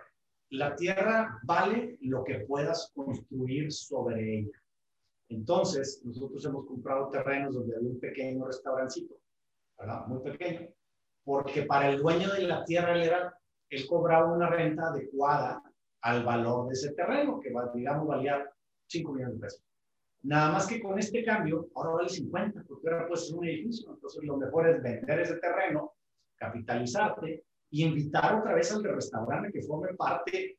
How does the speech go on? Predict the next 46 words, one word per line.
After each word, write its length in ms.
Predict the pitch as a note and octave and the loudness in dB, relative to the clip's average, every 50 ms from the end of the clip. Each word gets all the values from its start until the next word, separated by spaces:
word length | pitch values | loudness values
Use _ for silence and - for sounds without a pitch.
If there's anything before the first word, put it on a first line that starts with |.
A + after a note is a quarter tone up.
| _ _ | _ _
de 200 | A#2 B2+ B2+ C3 | -2 0 2 2
este 260 | - - - - D#3 | 2 0 0 0 2
desarrollo, 640 | D3 D3 D3 D3+ D3+ D3+ - A#3 B3 A#3+ - - | 2 2 2 2 2 2 2 2 0 0 0 -2
¿no? 140 | G#2+ A2 B2 | -2 -2 -2
Entonces, 640 | B2 - C#3 D3 D3 - E3+ E3+ E3+ - - - _ _ _ _ _ _ _ _ _ _ | -4 -4 -4 -4 -4 -2 -2 -2 -4 -4 -8 -12 _ _ _ _ _ _ _ _ _ _
este 320 | - F3 F#3+ F#3+ F#3+ A3+ | -2 -2 0 0 2 2
es 140 | A3 G#3+ G#3+ | 4 4 4
el 160 | G#3+ G#3 - | 2 2 2
cambio 320 | - E3+ E3+ F3 F3 F3 | 0 0 2 2 2 0
positivo 440 | - - - - B2 C3 C3+ C#3+ D3 | 0 -2 -4 -4 -6 -4 -4 -4 -4
que 60 | C#3 | -6
está 460 | - - - - C3+ C3+ C#3 C#3 C#3 - - _ _ _ _ _ | -8 -12 -8 -4 0 2 2 0 0 -4 -10 _ _ _ _ _
pasando 500 | - C3+ C3+ - E3 E3 F3 F3+ - G3+ | 0 2 2 2 2 2 2 2 2 4
hoy 80 | G3+ G3+ | 4 4
en 100 | G3+ G3+ | 2 2
Monterrey, 400 | G3+ - - D#3+ D#3+ F3 F3 E3+ | 0 0 2 2 4 4 4 4
que 120 | - C#3 | 2 2
no 140 | A#2+ C3+ D#3+ | 2 2 2
es 120 | F3 - G#3 | 2 2 0
exclusivo 480 | A3 - - - D#3+ - D#3 D3+ D3+ | -2 -2 -2 -4 -4 -2 0 2 2
de 60 | D3 | 2
Monterrey, 420 | C3 A2+ G#2+ - - - - - - - | 2 0 -2 -4 -6 -8 -10 -10 -8 -6
¿no? 160 | A2 B2 D#3+ | -2 -2 -2
Esto 200 | D#3 - - D#3 | -2 -2 -2 -2
en 140 | C#3+ - - | -2 0 2
todas 260 | D#3+ D#3+ F3 F3+ F3+ | 4 6 6 6 4
las 320 | D#3 - - - - - - - - | 2 2 0 -4 -6 -8 -12 -16 -16
ciudades 440 | - - A#2 A#2 A#2+ - A#2+ - - | -8 -4 -2 0 2 2 2 0 -2
está 200 | - - - A#2 | -6 -6 -6 -6
sucediendo, 560 | A#2+ - - - - - - G2+ A2+ A#2+ A2+ - _ - _ _ | -6 -6 -10 -16 -20 -18 -12 -8 -6 -6 -6 -8 _ -20 _ _
¿no? 80 | - | -10
Hay 80 | G2+ - | -8 -6
muchas 300 | B2 C3 - D#3+ D#3 - | -4 -4 -2 -2 -4 -4
ciudades 360 | - C3+ A#2+ A#2 A#2+ C#3+ C#3 | -2 -2 0 2 2 2 0
donde 220 | C3+ A#2+ A2 G#2+ A2 | -2 -2 -2 -2 0
ya 120 | A#2+ A#2+ - | -2 -2 -2
toda 240 | - B2+ C3+ - - | -2 -2 0 0 -2
la 60 | - | -2
gente 260 | - - A#2+ A#2 - | -4 -8 -10 -8 -4
vive 320 | A#2+ A#2+ A#2+ B2+ C3 - - _ _ _ _ _ | -4 -4 -2 -4 -6 -10 -12 _ _ _ _ _
a 160 | - A#2 A#2+ B2 | 2 4 4 4
uno 280 | A#2+ B2+ D3 D#3+ E3 | 4 4 4 4 4
o 60 | D3 C3 | 4 2
dos 180 | - - - - | 2 0 -2 -4
kilómetros 680 | D3 C3+ B2 A#2 A#2+ A#2+ A#2+ - B2 A#2+ A#2 A2 G#2+ G2+ | -4 -2 0 0 0 -2 -4 -4 -4 -2 -2 -2 -4 -4
de, 380 | G#2 G2+ G2+ G2+ G2+ G2+ G2+ | -4 -4 -4 -4 -6 -6 -8